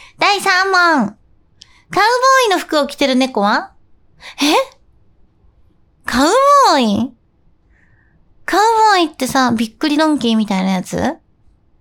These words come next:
びっくりドンキーってカウボーイって言うんだよね。あの、ハンバーグ屋さん。<laughs> え？あれの服を着てる人？あ！ちょっと待って、これ自信がないけど合ってるかわからないけど、え、ど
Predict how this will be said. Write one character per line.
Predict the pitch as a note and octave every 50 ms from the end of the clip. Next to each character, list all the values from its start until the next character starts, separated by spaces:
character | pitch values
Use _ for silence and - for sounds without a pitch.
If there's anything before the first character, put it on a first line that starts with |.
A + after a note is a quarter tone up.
| _ _ _
び | - A#3+
っ | -
く | _ - D4
り | C#4+ D4+
ド | D#4 D#4+
ン | D#4 D#4 D4+
キ | - C4 A#3+
ー |
っ | G#3+
て | - G#3+
カ | G3+ - A3+ A3 A3+
ウ | A3
ボ | A3 A#3+ A#3+
ー | A3+
イ | G3+
っ |
て | G#3 - - G3+
言 | G3+ F#3+ F3+
う |
ん | F3+
だ | F3+ F3
よ | E3+ E3+
ね。 | F3 F3 - -
あ | G#3 G3+
の、 | G#3 G3+ G3+
ハ | G3 A#3 C4
ン | B3+
バ | A3+ A3+ A3+
ー | A3
グ | G#3+
屋 | G#3+ A3 G#3+
さ | A3 G#3 G#3 G3+
ん。 | G#3 - _ _ _ _ _ -
<laughs> | D4
え？ | - - - - A#3 A3 - - _ _ _ _ _ - C4+ _ _ - - - - - - - - - - F#4 A#4 - - - - - _
あ | - D4
れ | E4 G4+ G#4+
の | G#4 E4+
服 | C4+ - - - - C5 C5
を | G#4+
着 | - -
て | - C4 A#3+
る | A3+ A3+
人？ | G#3+ - - A3+ A3+ A#3 C#4 E4 _ _ _ - -
あ！ | E4+ G#4+ B4 C5 - D5+ - - - - - - - - _ -
ち | G4+
ょ | G4
っ | D4+
と | F4
待 | F4+ F#4 F4+
っ | D#4
て、 | F4
こ | F4 F4
れ | E4+ E4+ E4
自 | D4 D4+ E4
信 | D#4 G#4+ A4+
が | A#4+
な | B4 B4+ B4 B4+ B4 A#4
い |
け | - G4
ど | F4 E4
合 | E4+ G4
っ | G4
て | - G#4+
る | F#4+ F#4+
か | F#4+ - E4
わ | D#4+ D#4+
か | D#4 F4 F4+
ら | F#4+ G4
な | G#4 G#4 G#4
い | G4
け | E4+ G4+ G4
ど、 | F#4
え、 | G4+ G#4+ G#4+ A4 G#4 F4+ D#4 - - - - - - - G#4+ A4
ど | A4+ B4